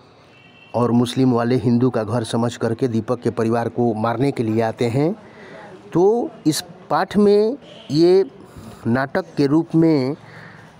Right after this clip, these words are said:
दीपक के परिवार की पत्नी रोशनी, दीपक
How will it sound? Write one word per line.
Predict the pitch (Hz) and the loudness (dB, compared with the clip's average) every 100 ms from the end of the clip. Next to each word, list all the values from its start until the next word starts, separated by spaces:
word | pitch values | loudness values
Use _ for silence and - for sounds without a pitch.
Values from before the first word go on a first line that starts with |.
| - - | -20 -6
दीपक | 113 123 151 | -4 -2 -4
के | - | -4
परिवार | 127 131 123 131 139 135 - - - - - - - - - - - - - - - | -4 -2 -2 -2 -4 -8 -16 -20 -20 -20 -20 -20 -20 -20 -20 -20 -20 -20 -20 -20 -6
की | 120 | -6
पत्नी | 113 117 123 120 | -4 -4 0 0
रोशनी, | 123 123 - 123 123 131 - - - - - - - - | 0 -2 0 0 2 0 -4 -16 -20 -20 -20 -20 -20 -6
दीपक | 113 117 127 | -4 -2 -4